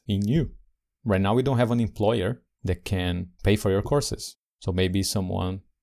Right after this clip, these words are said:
in your family can help you improve. If you found a course, if you think there's something that can help you,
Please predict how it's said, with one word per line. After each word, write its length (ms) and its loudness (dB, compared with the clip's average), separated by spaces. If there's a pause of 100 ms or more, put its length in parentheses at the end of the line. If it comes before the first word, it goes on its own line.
(140)
in 60 -2
your 60 0
family 360 2
can 160 0
help 260 0
you 260 2
improve. 580 2 (420)
If 240 -4
you 80 2
found 400 2
a 60 2
course, 540 -2
if 140 -8
you 60 -4
think 320 -2
there's 180 4
something 240 -2
that 120 0
can 120 -2
help 340 -2
you, 200 -2